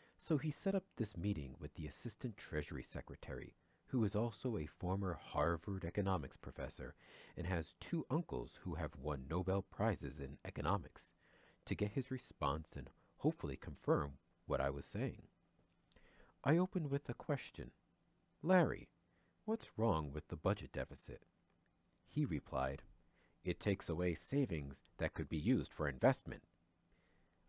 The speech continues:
I then objected, "No, it doesn't.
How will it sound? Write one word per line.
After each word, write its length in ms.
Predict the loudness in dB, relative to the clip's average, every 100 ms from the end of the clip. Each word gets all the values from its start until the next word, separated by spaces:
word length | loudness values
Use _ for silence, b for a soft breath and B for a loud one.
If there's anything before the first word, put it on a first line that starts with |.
| b
I 160 | 0 2
then 220 | 4 2
objected, 640 | 0 -2 -6 -4 -8 -8 -14 _ _ _ _ _ 0
"No, 240 | 2 0
it 100 | -4
doesn't. 480 | -6 -6 -10 -16